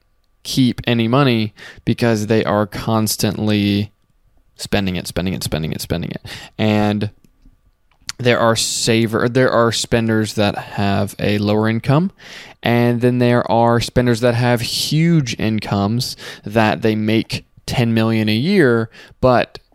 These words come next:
spend like crazy. So they really are broke, other than the fact that they have a huge cash flow constantly coming in, and this allows them to continue spending like they do.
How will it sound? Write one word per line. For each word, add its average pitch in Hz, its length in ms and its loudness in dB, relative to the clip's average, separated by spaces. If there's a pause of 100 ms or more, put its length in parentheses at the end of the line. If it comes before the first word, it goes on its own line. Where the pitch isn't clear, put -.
(380)
spend 131 600 2
like 117 220 4
crazy. 127 400 2
So 123 140 0
they 120 100 2
really 151 420 2
are 113 300 2
broke, 117 720 2
other 117 220 2
than 113 160 -2
the 107 60 -2
fact 107 260 0
that 104 100 -6
they 110 80 0
have 104 220 -2
a - 20 -2
huge 123 680 0
cash 110 400 0
flow 104 260 0
constantly - 600 -6
coming - 320 -6
in, - 240 -6 (280)
and 107 140 -2
this 101 140 -2
allows 101 540 0
them 101 260 -2
to 98 260 -2
continue 98 720 -2 (280)
spending 107 340 0
like 95 220 -4
they 107 100 0
do. 131 240 4